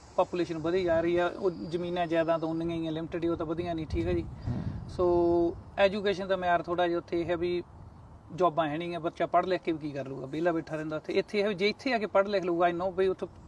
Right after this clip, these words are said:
Speaker 1: ਤੀਹ, ਪੈਂਤੀ, ਚਾਲੀ ਲੱਖ ਲਾ ਕੇ ਇੱਥੇ ਆ ਗਿਆ, ਇੱਥੇ ਇੱਥੋਂ ਦੇ ਸਿਸਟਮ 'ਚ ਪੜ੍ਹ ਲਿਆ ਤੇ ਵਧੀਆ ਜੌਬ ਲੈ ਲੂਗਾ।
Speaker 2: ਮਤਲਬ ਕੈਨੇਡਾ ਰਹਿਣ ਵਾਸਤੇ ਚੰਗੀ ਥਾਂ।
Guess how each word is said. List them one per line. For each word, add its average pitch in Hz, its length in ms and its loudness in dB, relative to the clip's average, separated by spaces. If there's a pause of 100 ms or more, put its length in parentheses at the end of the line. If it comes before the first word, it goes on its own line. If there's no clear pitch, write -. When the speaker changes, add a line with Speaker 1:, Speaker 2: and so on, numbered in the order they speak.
Speaker 1:
ਤੀਹ, 208 120 -4
ਪੈਂਤੀ, 185 260 -6
ਚਾਲੀ 180 240 4
ਲੱਖ 175 200 2
ਲਾ 160 200 4
ਕੇ 165 80 -2
ਇੱਥੇ 175 220 0
ਆ 160 100 4
ਗਿਆ, 160 140 0
ਇੱਥੇ 175 260 -2 (200)
ਇੱਥੋਂ 185 220 -6
ਦੇ 170 60 -6
ਸਿਸਟਮ - 300 0
'ਚ 170 80 -6
ਪੜ੍ਹ 190 220 8
ਲਿਆ 185 180 6 (580)
ਤੇ 226 600 6 (300)
ਵਧੀਆ 202 200 2
ਜੌਬ 165 220 2
ਲੈ 147 120 0
ਲੂਗਾ। - 220 -6
Speaker 2:
ਮਤਲਬ 131 260 6
ਕੈਨੇਡਾ 139 320 12
ਰਹਿਣ 143 180 12
ਵਾਸਤੇ 139 240 10
ਚੰਗੀ 117 280 4
ਥਾਂ। - 140 -4